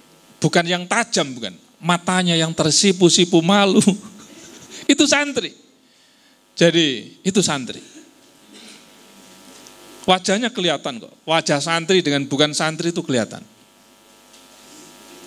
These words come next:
Kalau wajah santri itu wajah yang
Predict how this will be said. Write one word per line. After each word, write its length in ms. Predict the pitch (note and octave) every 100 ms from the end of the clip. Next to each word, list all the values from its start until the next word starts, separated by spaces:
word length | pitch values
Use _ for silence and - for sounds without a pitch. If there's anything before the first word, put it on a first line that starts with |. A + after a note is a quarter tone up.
| - -
Kalau 100 | C#3+ D3
wajah 240 | D3 D#3
santri 420 | C3+ D3 D3 D#3+ D3+
itu 300 | G#3 E3+ A2 - - _ _ _ _ _ _ _
wajah 460 | - D3+ C#3 - E3+ C#3
yang 320 | D3 C#3 B2+